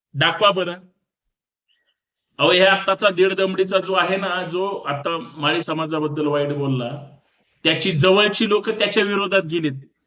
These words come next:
त्याची सगळी अंडी पिल्लं बाहेर काढतात, तो काय समाजाचा नेता म्हणून घ्यायचं? हे वास्तव आहे,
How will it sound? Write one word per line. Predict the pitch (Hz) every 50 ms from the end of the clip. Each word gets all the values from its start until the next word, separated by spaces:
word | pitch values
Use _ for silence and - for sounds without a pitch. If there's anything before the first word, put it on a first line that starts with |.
| _ _ _ _ _ _ _ _ _ _ _ _ _ _ _ _ _ _ _ _ _ _ -
त्याची | 196 185 - 220
सगळी | 214 - - 202 220 247
अंडी | 247 233 226 214 214 226
पिल्लं | - 226 226 220 226 220
बाहेर | 208 196 190 196 190
काढतात, | 190 - 175 160 156 - - 110 104 - - _ _ _ _ _ _ _ _ _ _ _ -
तो | 196 196
काय | 185 - 214 220 226 233
समाजाचा | 226 226 226 208 196 196 190 202 190 - 196 180
नेता | 175 165 165 165 - 170
म्हणून | 160 151 147 147 143 139
घ्यायचं? | 135 131 127 123 123 - 113 113 123 _ _ _ _ _ _ _ _ _ _ _ _ _ _ _ _ _ _ _ _ _ _ _ _ _
हे | - 202
वास्तव | 196 208 202 196 - - - 240 233 226
आहे, | 190 151